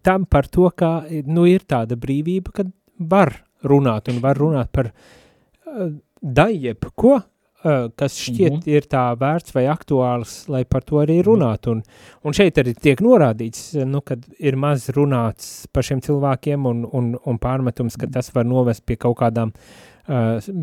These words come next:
Speaker 1: problēmām, eh, sociālām vai, vai personīgām slimībām un, un, un,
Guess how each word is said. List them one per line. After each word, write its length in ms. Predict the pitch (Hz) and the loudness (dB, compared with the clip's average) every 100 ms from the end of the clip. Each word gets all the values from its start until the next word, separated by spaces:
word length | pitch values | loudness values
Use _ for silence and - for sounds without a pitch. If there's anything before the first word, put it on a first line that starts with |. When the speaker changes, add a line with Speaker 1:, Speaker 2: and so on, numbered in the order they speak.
| 135 | -2
Speaker 1:
problēmām, 800 | 147 139 143 139 143 147 151 156 160 | 2 4 6 4 2 2 0 -2 -2
eh, 240 | 156 131 | 0 0
sociālām 840 | - 151 - 156 143 151 151 151 | 0 -4 -2 -2 -2 0 0 0
vai, 220 | 127 123 | 0 -2
vai 220 | 117 120 117 | -2 -4 -2
personīgām 1000 | - 135 - 139 135 135 147 135 127 120 | -2 -2 -2 -2 0 -2 -2 -2 -4 -6
slimībām 760 | - 131 135 131 127 127 120 | -6 -4 -2 -4 -2 -2 0
un, 200 | 117 110 | -2 -4
un, 200 | 127 113 | -4 -2
un, 380 | 117 120 113 113 | -2 -2 -4 -8